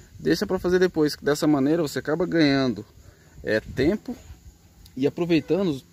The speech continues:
os dias de sol, né? Porque esse tipo de trabalho aqui, quando tá chovendo, não tem o que fazer. Você acaba perdendo esses dias. Então sempre prioriza nas coisas mais importantes que dá pra você ganhar tempo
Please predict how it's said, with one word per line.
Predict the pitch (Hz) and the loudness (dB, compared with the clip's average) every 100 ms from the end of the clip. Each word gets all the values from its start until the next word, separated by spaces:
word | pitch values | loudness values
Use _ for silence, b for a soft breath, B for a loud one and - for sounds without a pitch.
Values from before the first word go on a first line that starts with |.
| - | -8
os | 135 135 | -6 -2
dias | 170 | -2
de | 175 | -2
sol, | - 160 156 123 | 0 4 4 4
né? | 120 | -2
Porque | - | -4
esse | 127 - | -6 -6
tipo | 147 135 | -10 -8
de | 135 139 135 120 110 | -6 -2 0 0 -2
trabalho | 117 123 120 | -2 4 4
aqui, | 117 180 | 2 -4
quando | - 147 | -4 -4
tá | - 143 | -2 -6
chovendo, | - 127 147 160 | -6 -4 0 0
não | 175 185 | 0 -2
tem | 180 180 - | -4 -4 -8
o | 147 175 | -12 -12
que | - | -4
fazer. | 208 196 147 107 - - b b b | -4 0 0 0 -4 -20 b b b
Você | - | -10
acaba | 104 110 117 | -6 -2 -2
perdendo | - 135 127 135 | 0 0 2 0
esses | 139 147 | -2 -8
dias. | 120 104 98 - B B B | -4 -4 -4 -10 B B B
Então | - | -8
sempre | - 165 | -2 -2
prioriza | 175 175 143 160 160 101 - | 2 2 4 2 0 -4 -6
nas | 110 - | -8 -4
coisas | 135 127 | -4 -2
mais | 147 208 | -4 -4
importantes | 208 147 117 - 170 165 131 | -4 -6 -4 0 0 0 -6
que | 120 | -4
dá | 120 | -4
pra | 135 | -4
você | 147 135 | -4 -2
ganhar | 135 123 - | -2 -2 -2
tempo | 143 180 - | -2 -4 -4